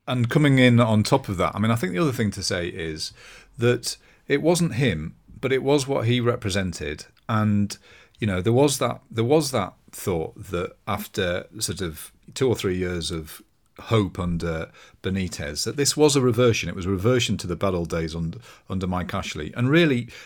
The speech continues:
that is what it turned out, you know, that is what it turned out to be. Ten thousand people immediately walked away from the club. And Steve's, I mean, I think, I think, I think where he got it wrong is, as, as Chris said, he wasn't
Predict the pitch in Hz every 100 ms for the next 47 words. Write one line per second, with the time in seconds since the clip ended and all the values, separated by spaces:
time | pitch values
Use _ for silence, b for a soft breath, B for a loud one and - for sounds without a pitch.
0 | B 110 131 - 135 110 110 95 - 113
1 | 101 98 92 - - 98 80 117 120 120
2 | 104 101 - 98 90 87 - 85 80 76
3 | - B B - 139 143 135 117 107 110
4 | 90 87 80 80 - 92 95 85 90 90
5 | 87 - - 87 82 - 82 80 - 78
6 | 71 - B B B B B - 127 135
7 | 120 b b b _ - - - 165 156
8 | 131 - - - 120 123 117 117 147 117
9 | 95 - 143 - 110 143 127 120 107 98
10 | - - 117 101 - 123 101 78 73 78
11 | - 110 - - 98 - 104 - 98 78
12 | - B B 127 123 147 139 139